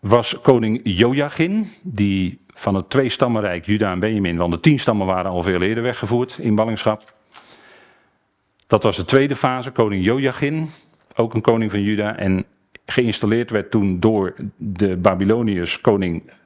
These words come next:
Zedekia, of Zedekia, hoe moet je het zeggen? En die heette eerst Matanja, en die werd uiteindelijk ook weggevoerd in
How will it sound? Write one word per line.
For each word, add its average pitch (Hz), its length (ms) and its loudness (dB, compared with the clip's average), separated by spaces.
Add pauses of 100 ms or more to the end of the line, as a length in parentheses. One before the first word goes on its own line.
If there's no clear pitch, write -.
(380)
Zedekia, 107 800 0
of 95 100 -12
Zedekia, 101 540 -2
hoe 92 100 0
moet 85 80 2
je 87 60 0
het 85 80 -4
zeggen? 127 320 -2 (640)
En 95 140 0
die 92 100 2
heette 95 200 -2
eerst 101 300 -2
Matanja, 92 640 0
en 92 180 -2
die 101 140 2
werd 95 160 0
uiteindelijk 98 400 -2
ook 123 140 0
weggevoerd 104 500 0
in 98 360 0